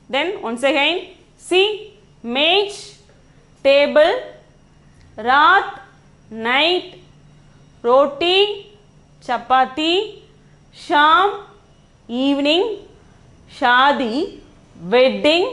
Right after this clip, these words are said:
सड़क, रोड, सुबह, मॉर्निंग, सेना, आर्मी, चिट्ठी,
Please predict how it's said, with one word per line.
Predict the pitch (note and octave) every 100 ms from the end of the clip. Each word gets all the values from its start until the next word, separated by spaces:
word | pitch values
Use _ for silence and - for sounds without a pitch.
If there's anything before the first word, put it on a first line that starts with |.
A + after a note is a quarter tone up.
| - - _ _ - - - -
सड़क, | C#4 C#4+ C#4+ F4+ - - - - - - - -
रोड, | G#3 A3+ A#3+ C4+ E4+ G4+ - - - _ _ - - - -
सुबह, | D#4 C4 D#4+ E4+ - - - - - -
मॉर्निंग, | A3 A#3 B3 C4+ C#4+ F4 G#4+ G4 - - _ - _ _ - -
सेना, | D4 C4+ C#4 D4 D4 D#4 G#4+ C5 - - _ _ _
आर्मी, | G#3+ A#3 B3 C4+ C4 D4 E4+ A4 G#4 - - - - - - -
चिट्ठी, | E4+ E4 - - E4 D#4+ F#3+ -